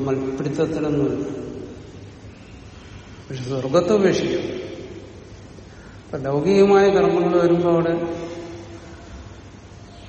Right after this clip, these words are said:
ഈ രാമാനുജാചാര്യർ വ്യാഖ്യാനിക്കുന്നതിലും പ്രശ്നമുണ്ട്. വൈദിക കർമ്മങ്ങളെ സംബന്ധിച്ച് ശരിയാണ്, അതൊരു വിശ്വാസത്തിന്റെ അടിസ്ഥാനത്തിലായതുകൊണ്ട് അത് ഉപേക്ഷിക്കും. അത്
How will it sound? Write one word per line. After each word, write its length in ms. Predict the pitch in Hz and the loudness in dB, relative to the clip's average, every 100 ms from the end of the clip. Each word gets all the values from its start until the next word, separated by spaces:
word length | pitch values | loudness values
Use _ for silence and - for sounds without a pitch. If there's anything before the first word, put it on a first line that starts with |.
| - | -6
ഈ 20 | 143 143 | -2 2
രാമാനുജാചാര്യർ 840 | 143 151 151 147 147 151 151 151 147 - 147 - - - - - - 160 | 2 2 2 2 0 2 2 2 0 -2 -6 -8 -10 -12 -14 -14 -12 -6
വ്യാഖ്യാനിക്കുന്നതിലും 920 | 139 131 151 151 147 147 147 147 - 147 - - | -4 -2 -2 -2 0 0 0 0 -2 -4 -6 -6
പ്രശ്നമുണ്ട്. 520 | 131 120 135 123 131 - - - - - - - - - - - - - - - - - - 139 | -6 -6 -6 -8 -10 -12 -14 -14 -16 -16 -18 -18 -18 -18 -18 -18 -18 -18 -18 -18 -18 -18 -12 -6
വൈദിക 300 | 139 180 208 | 2 6 6
കർമ്മങ്ങളെ 480 | 190 180 175 170 - | 8 8 6 6 4
സംബന്ധിച്ച് 360 | 170 147 143 147 | 4 4 2 2
ശരിയാണ്, 360 | 147 135 131 131 | 0 0 -2 -2
അതൊരു 200 | 135 147 143 | -2 -2 0
വിശ്വാസത്തിന്റെ 680 | 139 151 165 165 165 165 160 151 | 0 4 4 4 2 0 0 0
അടിസ്ഥാനത്തിലായതുകൊണ്ട് 920 | 147 156 147 147 147 139 139 170 170 | -2 -2 -2 -2 -2 -4 -4 -4 -4
അത് 60 | 139 | -4
ഉപേക്ഷിക്കും. 420 | 127 127 - - | -4 -6 -6 -10
അത് 100 | - | -4